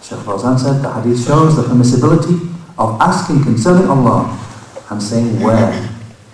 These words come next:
Saying, "Where is Allah?" Shaykh Fawzan said, and this is something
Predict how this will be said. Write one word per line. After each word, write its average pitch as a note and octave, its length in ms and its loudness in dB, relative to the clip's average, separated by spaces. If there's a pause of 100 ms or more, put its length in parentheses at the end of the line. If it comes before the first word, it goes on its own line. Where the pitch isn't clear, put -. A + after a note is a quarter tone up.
(640)
Saying, B2+ 480 2 (160)
"Where B2 480 2
is - 280 -2
Allah?" E2+ 520 -6 (1000)
Shaykh G2 200 -10
Fawzan A#2+ 320 2
said, C3+ 240 2
and A2 240 -2
this - 500 0
is G#2+ 120 -8
something D#3+ 580 2